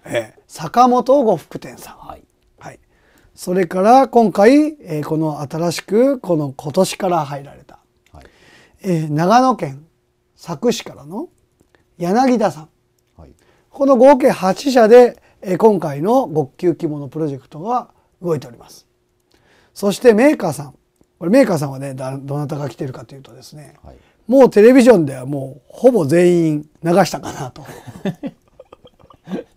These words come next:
Speaker 2: もう言うまでもないかな、みたいな。
Speaker 1: えー、つい最近に言いますと、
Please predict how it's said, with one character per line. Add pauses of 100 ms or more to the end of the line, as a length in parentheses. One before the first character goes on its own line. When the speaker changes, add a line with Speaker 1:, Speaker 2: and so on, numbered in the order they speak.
(840)
Speaker 2:
も
う
言
う
ま
で
も
な
い
か
な、
み
た
い
な。
Speaker 1:
え
ー、
つ
い
最
近
に
言
い
ま
す
と、